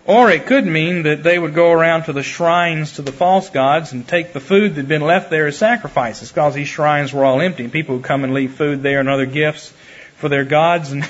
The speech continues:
<laughs> and the Jews would go around and collect the stuff that was there. I mean, why not? It was just sitting there waiting for somebody to take it.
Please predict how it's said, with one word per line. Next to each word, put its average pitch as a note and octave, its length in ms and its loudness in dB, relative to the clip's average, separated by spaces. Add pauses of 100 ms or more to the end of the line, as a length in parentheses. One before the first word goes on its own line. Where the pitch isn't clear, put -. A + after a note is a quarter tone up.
(300)
<laughs> - 340 -20
and D3 220 0
the C#3 60 -2
Jews F3+ 300 2
would D3+ 100 -8
go D3+ 160 2
around D3+ 300 2
and C#3+ 100 -6
collect E3+ 340 0
the D3 60 -12
stuff E3+ 300 0
that C3+ 100 -8
was C3+ 140 -6
there. F#3 200 2
I D3 40 2
mean, C3+ 140 -2
why D3 160 2
not? E3 180 2
It - 20 0
was B2 120 -4
just C3 160 -8
sitting D3 220 -6
there B2+ 140 2
waiting C3+ 240 0
for B2 100 -8
somebody B2+ 380 -4
to A2 60 -12
take D#3+ 240 0
it. - 100 -14